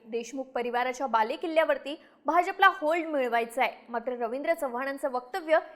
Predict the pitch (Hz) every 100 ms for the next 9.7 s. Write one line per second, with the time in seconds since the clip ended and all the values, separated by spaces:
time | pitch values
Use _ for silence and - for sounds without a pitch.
0 | - 359 403 294 294 330 381 311 285 233
1 | 220 240 311 294 254 262 - - - 277
2 | - - 262 226 214 - 247 - - -
3 | 220 214 214 240 247 262 262 277 277 320
4 | 311 349 - - - 392 392 403 370 -
5 | 392 392 339 339 359 311 277 247 311 311
6 | - 320 - - 269 330 311 247 247 240
7 | 233 - _ 254 - 311 285 247 294 277
8 | 262 240 262 262 254 262 233 240 240 269
9 | 262 247 320 - 311 277